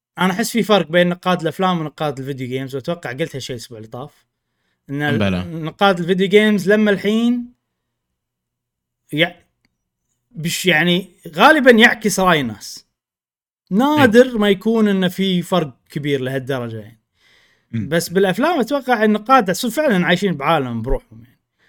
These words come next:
Speaker 2: <laughs>
Speaker 1: إن ريال شايف أفلام وايد ما له شغل والله يعني، ولا له شغل بالفيديو جيمز ولا يشوف، آه، شو اسمه، ماريو ولا يلعب ماريو ولا هذا.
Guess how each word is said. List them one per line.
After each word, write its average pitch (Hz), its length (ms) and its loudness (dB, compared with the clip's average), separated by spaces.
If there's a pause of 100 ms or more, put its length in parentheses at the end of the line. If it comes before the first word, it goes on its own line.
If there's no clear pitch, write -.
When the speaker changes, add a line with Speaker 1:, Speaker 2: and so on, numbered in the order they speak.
(220)
Speaker 2:
<laughs> - 480 -6
Speaker 1:
إن 143 200 -4 (760)
ريال 160 400 0
شايف 170 320 0
أفلام 151 340 -4
وايد 175 480 0 (840)
ما 151 440 0
له 175 60 4
شغل 135 300 -6
والله 127 760 -10 (160)
يعني، 127 460 -10 (480)
ولا 147 440 2
له 170 60 2
شغل 156 260 -4
بالفيديو 139 360 -8
جيمز 147 300 -4
ولا 147 140 -2
يشوف، 135 500 -8
آه، 117 420 -16
شو 113 160 -20
اسمه، 160 300 -14 (440)
ماريو 147 340 -2
ولا 143 160 -2
يلعب 120 260 -6
ماريو 131 320 -4
ولا 120 140 -8
هذا. 143 280 -10